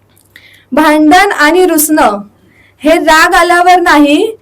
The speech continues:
तर इच्छा झाल्यावर असतं. भांडण आणि रुसणं हे राग आल्यावर नाही, तर इच्छा झाल्यावर असतं. म्हणूनच तर मैत्रीसारखं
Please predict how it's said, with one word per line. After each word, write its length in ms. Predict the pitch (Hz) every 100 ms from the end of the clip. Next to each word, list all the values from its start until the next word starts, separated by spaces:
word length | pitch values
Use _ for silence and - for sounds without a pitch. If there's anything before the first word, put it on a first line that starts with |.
| _ -
तर 160 | 330 294
इच्छा 340 | 311 302 -
झाल्यावर 520 | 403 440 381 330 311 277
असतं. 500 | 269 - 240 190 202 - _ _ _ _ _ _ _ _ -
भांडण 580 | 302 311 294 302 370
आणि 260 | 403 349 370
रुसणं 600 | 339 302 320 311 277 359
हे 220 | 339 277
राग 380 | 330 320 302 320
आल्यावर 480 | 359 359 359 370 381
नाही, 500 | 359 302 294 320 359
तर 120 | 339
इच्छा 340 | 302 311 - 403
झाल्यावर 540 | 427 370 330 311 302
असतं. 580 | 277 269 - 277 262 339 392 _ _ _ _ _ 285
म्हणूनच 600 | 302 330 370 349 330 -
तर 260 | 285 320
मैत्रीसारखं 1040 | 311 294 294 320 359 392 302 294 311 330